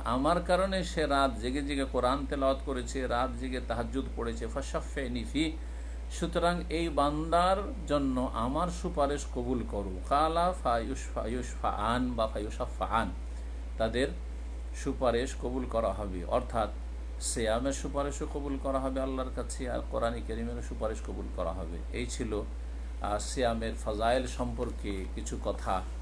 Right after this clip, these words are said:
কোরআন এবং হাদিসের আলোকে আল্লাহ রব্বুল আলামিন যেন আমাদেরকে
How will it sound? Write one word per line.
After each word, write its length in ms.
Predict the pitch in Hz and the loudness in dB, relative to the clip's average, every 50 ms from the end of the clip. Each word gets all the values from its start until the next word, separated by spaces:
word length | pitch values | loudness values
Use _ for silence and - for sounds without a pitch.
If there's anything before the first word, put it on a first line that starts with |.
| - - - - - - - | -6 -6 -6 -6 -6 -6 -4
কোরআন 240 | - 107 101 104 101 | -2 0 0 0 0
এবং 200 | 104 101 104 98 | 0 -2 -2 -2
হাদিসের 320 | 101 101 104 - - - - | -2 -2 -4 -4 -2 -2 -2
আলোকে 420 | - 127 123 117 - - - - | -2 0 -2 -2 -2 -2 -4 -4
আল্লাহ 300 | - 117 127 127 127 135 | -2 -2 -2 -2 -2 -2
রব্বুল 280 | 120 104 104 113 110 101 | -4 -4 -2 0 4 4
আলামিন 360 | 101 101 104 107 120 120 113 | 4 4 4 2 0 0 0
যেন 160 | 113 113 113 | -2 0 0
আমাদেরকে 520 | 110 117 123 127 123 123 - - - 110 | 0 0 0 0 -2 -2 -2 -4 -4 -4